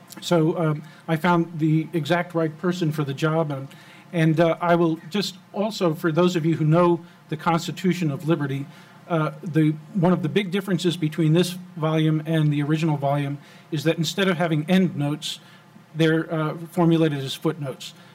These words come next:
So you can actually just look down at the bottom of the page and see everything that Hayek was saying. And believe me, you could read the, uh,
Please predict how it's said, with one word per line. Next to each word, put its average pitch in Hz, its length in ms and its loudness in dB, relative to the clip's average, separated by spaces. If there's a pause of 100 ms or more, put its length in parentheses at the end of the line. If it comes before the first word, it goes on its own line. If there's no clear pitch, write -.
So 170 120 0
you 170 120 6
can 175 140 0
actually 190 300 0
just 165 240 -2
look 180 160 0
down 196 240 2
at - 80 -4
the 180 40 0
bottom 170 320 2
of 151 80 0
the 147 80 -4
page 165 560 0 (220)
and 160 140 -2
see 185 200 2
everything 165 400 2
that 147 120 0
Hayek 156 240 -2
was 156 120 -2
saying. 175 220 4
And 170 240 -2
believe 214 260 -2
me, 165 100 4
you 165 220 0
could 185 200 -4
read 220 260 0
the, 160 240 4
uh, 147 160 0